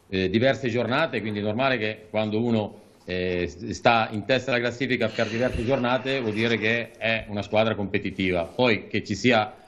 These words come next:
eh, un rammarico perché probabilmente Vicenza è stato molto bravo, le altre squadre, ci sono tre, quattro squadre molto forti nel nostro girone, eh, questo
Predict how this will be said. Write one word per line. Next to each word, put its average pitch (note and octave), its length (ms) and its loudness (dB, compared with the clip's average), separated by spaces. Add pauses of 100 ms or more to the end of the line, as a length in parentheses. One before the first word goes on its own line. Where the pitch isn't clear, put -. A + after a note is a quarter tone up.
(320)
eh, G2 320 0
un G#2+ 220 2
rammarico A#2+ 580 2
perché A2 460 -4
probabilmente A2 440 -2
Vicenza G#2+ 360 -2
è - 20 -6
stato G#2 240 -2
molto G#2+ 240 -2
bravo, A2+ 320 2
le G2 80 -2
altre G#2 180 -4
squadre, A2 680 -2 (140)
ci A2 140 -2
sono G#2+ 100 2
tre, A2+ 200 0
quattro A#2+ 200 0
squadre A#2 300 0
molto A#2 240 -2
forti B2+ 340 0
nel G#2+ 80 -2
nostro A2+ 240 -2
girone, G#2+ 520 0 (560)
eh, - 400 -8 (160)
questo G#2+ 260 0